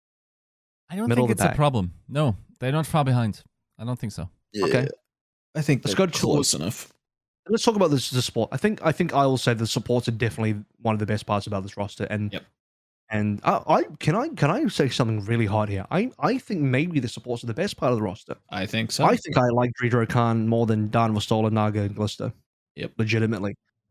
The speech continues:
Speaker 2: I think the support line might actually be the best part of our roster. Real,
Speaker 1: Mm-hmm.
Speaker 2: real talk.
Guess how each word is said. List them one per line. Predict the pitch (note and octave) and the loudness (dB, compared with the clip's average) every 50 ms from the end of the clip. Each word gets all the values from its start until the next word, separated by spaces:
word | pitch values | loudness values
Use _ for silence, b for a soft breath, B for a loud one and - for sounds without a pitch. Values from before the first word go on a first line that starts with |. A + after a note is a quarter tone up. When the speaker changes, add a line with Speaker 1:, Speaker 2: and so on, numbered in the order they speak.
| _ - | _ -4
Speaker 2:
I | C#3+ | 0
think | - E3 C3 | 0 2 2
the | B2 A2 | 2 0
support | - - - A2+ A2 A2+ | 0 0 0 2 2 2
line | A2+ G#2+ | 2 2
might | A2 G#2+ G#2+ | 2 2 0
actually | G#2+ - - G#2 | 0 -2 -2 -4
be | G#2+ | -4
the | G#2 G#2 | -2 0
best | G2+ G#2 G2+ - | -2 -2 -2 -2
part | - G#2 G2+ | -2 0 0
of | G2+ G2 | 0 0
our | G2 G2 | -2 -2
roster. | G2+ G2+ G2 - - G#2+ - - _ _ - G#2 | -2 -4 -6 -6 -8 -8 -10 -10 _ _ -8 -4
Real, | A2 G#2+ G2+ G2 G2 | -2 0 0 -2 -4
Speaker 1:
Mm-hmm. | G#2+ | -2
Speaker 2:
real | A2 G#2+ G#2 | -2 -2 -2
talk. | G2 - G2+ G2 G2+ - | -2 -2 -6 -6 -6 -8